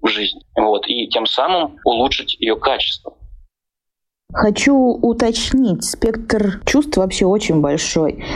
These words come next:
Speaker 2: Вот вы сказали, что в одной и той же ситуации люди могут испытывать разные чувства. А есть ли какой-то общий алгоритм происхождения всех чувств, или у каждого чувства свой механизм?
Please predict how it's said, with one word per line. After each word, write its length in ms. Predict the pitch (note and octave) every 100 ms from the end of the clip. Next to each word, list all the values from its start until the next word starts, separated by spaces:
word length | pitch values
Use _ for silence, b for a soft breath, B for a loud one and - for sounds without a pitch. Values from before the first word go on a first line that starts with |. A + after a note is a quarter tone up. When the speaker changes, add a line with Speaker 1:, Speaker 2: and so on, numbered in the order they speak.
| B
Speaker 2:
Вот 260 | F3 G3+ G3
вы 100 | G#3
сказали, 420 | - F#3+ G3+ G3
что 400 | F3+ - F3+ E3+
в 60 | F3+
одной 240 | F#3 G#3+
и 20 |
той 140 | G3+ G3
же 140 | F#3
ситуации 680 | - F#3 G3 A3+ A#3+ G3 F3+
люди 280 | G3 A#3 G3
могут 300 | G3 F#3+ F3+
испытывать 500 | - F#3+ F#3 F3+ F3
разные 500 | G#3+ F3+ E3 D3+ E3+
чувства. 460 | - D#3 - - - B B B
А 100 | D#3
есть 320 | C#4+ - D4+
ли 60 |
какой-то 400 | A3 F#3+ A3 A3
общий 680 | F#3+ A3+ B3 - - D3 - -
алгоритм 760 | E3 D#3+ E3 G3 A3+ F3 D#3+
происхождения 840 | D#3 E3+ D#3 G3 F#3+ F#3 E3+ D3+ D3
всех 340 | - E3 -
чувств, 340 | C#4+ F#4+ - - B B
или 160 | G#3
у 160 | G#3+ A3
каждого 500 | A#3 C#4 D4+ A3 G3
чувства 680 | - A#3+ F4 - G#3+ G#3+ G#3+
свой 400 | - G#3+ A#3 F3
механизм? 880 | C#3+ - C#3+ D3 C3+ - - -